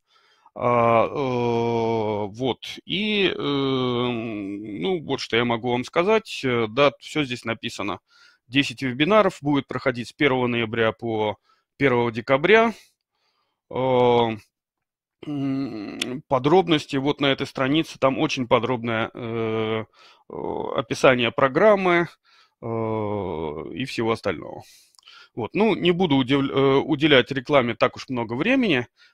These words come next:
Давайте, э, собственно, с-, пойдём по нашей сегодняшней теме.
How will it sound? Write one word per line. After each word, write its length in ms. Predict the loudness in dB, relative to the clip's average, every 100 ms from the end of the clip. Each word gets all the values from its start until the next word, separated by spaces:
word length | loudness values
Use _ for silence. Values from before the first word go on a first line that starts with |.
| _
Давайте, 680 | 0 2 2 2 0 0 0
э, 280 | 0 0 0
собственно, 380 | -2 -8 -6 -8
с-, 140 | -8 -14 -18 -18 _
пойдём 340 | -2 0 -2
по 120 | 0 -2
нашей 280 | -2 -6
сегодняшней 480 | -10 -10 -10 -10 -10
теме. 280 | -10 -12 -12